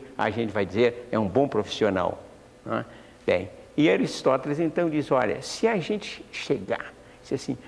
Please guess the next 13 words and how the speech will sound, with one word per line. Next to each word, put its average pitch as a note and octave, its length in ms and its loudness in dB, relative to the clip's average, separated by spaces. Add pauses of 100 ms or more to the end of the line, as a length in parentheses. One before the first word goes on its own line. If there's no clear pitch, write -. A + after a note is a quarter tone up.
(500)
um, - 100 -8 (300)
um G3 180 2
homem, B2+ 380 4 (180)
um A#2+ 120 -4
ser B2 240 4
humano, A2 420 4 (300)
né? F#2 220 -6 (280)
Naquele G2+ 300 -2
tempo, A#2 500 -2
quando G#2 140 -2
ele G2+ 100 0
falava G#2 460 4
homem, A#2+ 400 4